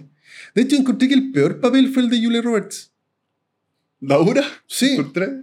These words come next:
Speaker 2: No,
Speaker 1: sea,
Speaker 2: yo encontré
Speaker 1: dentro
Speaker 2: más
Speaker 1: de lo
Speaker 2: fome
Speaker 1: que
Speaker 2: el
Speaker 1: es la
Speaker 2: del,
Speaker 1: película, como que
Speaker 2: al
Speaker 1: para
Speaker 2: de
Speaker 1: mí el
Speaker 2: Ethan
Speaker 1: punto
Speaker 2: Hawke.
Speaker 1: bajo fue Julia Roberts.
Speaker 2: No, yo encontré que tenía sus matices interesantes igual, weón. El de Ethan Hawke lo encontré más,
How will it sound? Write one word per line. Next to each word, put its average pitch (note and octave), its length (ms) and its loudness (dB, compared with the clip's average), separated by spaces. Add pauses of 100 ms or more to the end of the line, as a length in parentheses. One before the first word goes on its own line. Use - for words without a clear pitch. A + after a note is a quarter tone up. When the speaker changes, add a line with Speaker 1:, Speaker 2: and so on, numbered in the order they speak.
Speaker 2:
No, F#3 80 2
Speaker 1:
sea, B3+ 160 4
Speaker 2:
yo D#4 100 0
encontré G#3 280 -2
Speaker 1:
dentro G3+ 120 4
Speaker 2:
más D3 60 0
Speaker 1:
de D3+ 60 2
lo - 60 4
Speaker 2:
fome - 140 4
Speaker 1:
que E3+ 60 4
Speaker 2:
el E3 80 4
Speaker 1:
es F3 100 4
la E3 60 6
Speaker 2:
del, D#3+ 100 4
Speaker 1:
película, G#3 340 2
como G3 180 0
que - 60 -2
Speaker 2:
al - 20 2
Speaker 1:
para C#3 120 4
Speaker 2:
de F#3 60 2
Speaker 1:
mí G3+ 40 4
el G3+ 40 2
Speaker 2:
Ethan G3 200 2
Speaker 1:
punto F#3+ 200 0
Speaker 2:
Hawke. A3+ 100 2
Speaker 1:
bajo C4 140 -6
fue C4+ 180 -4 (720)
Julia G#3+ 240 0
Roberts. B2+ 420 -4 (680)
Speaker 2:
No, B3+ 420 0
yo C4 100 -2
encontré A#3 240 -4
que A#3 80 -6
tenía G#3+ 180 -4
sus G#3+ 160 -4
matices G#3+ 400 -4
interesantes F#3+ 640 -6
igual, F3+ 180 -2
weón. B2 200 -2
El C3 100 -2
de C#3 100 -2
Ethan E3 220 -4
Hawke C#3+ 180 -8
lo F#3+ 100 -4
encontré C3 380 -6
más, A#2 480 -6